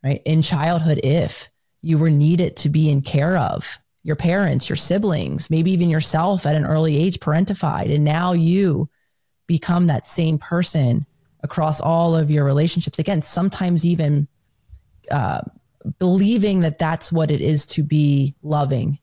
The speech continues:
in a relationship, always self-sacrificing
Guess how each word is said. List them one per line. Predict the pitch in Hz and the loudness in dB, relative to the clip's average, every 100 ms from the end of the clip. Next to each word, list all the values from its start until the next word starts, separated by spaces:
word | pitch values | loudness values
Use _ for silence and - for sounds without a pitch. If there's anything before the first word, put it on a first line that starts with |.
| - | -2
in | 147 | 0
a | 135 | 0
relationship, | 131 - - - - - - | 0 -2 -4 -6 -6 -6 -6
always | - 170 175 170 | -2 0 0 0
self-sacrificing | - 147 156 - 143 147 160 - 175 170 - 190 190 196 | 0 -2 -2 -4 -4 -4 -6 -2 0 0 0 0 0 -2